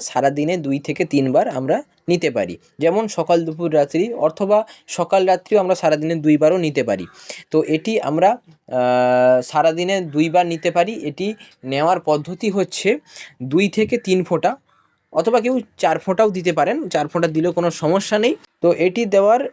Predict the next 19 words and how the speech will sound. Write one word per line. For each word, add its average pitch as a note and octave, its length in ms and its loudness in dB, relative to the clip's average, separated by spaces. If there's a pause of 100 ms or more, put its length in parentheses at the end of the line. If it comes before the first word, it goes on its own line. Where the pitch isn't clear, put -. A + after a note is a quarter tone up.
ঠিক G#3 220 -2
পঁচিশ F#3 360 -2
সেকেন্ডের A3 420 0
মধ্যে F#3 360 0
কিন্তু F#3+ 340 -2 (100)
আমাদের C#3+ 380 0 (120)
নাকটি C3 460 -4
কিন্তু F3 320 -4 (440)
খুলে C#3 260 2
যাবে। F2+ 280 -4 (760)
তো G3+ 100 4 (200)
এই G3+ 220 4
ড্রপটির F3 580 0
কিন্তু F#3 360 0 (240)
কোনো F3 220 2 (120)
পার্শ্ব D3 380 -4
প্রতিক্রিয়া F#3 680 0
নেই। D3+ 200 -4
আহ, - 800 -4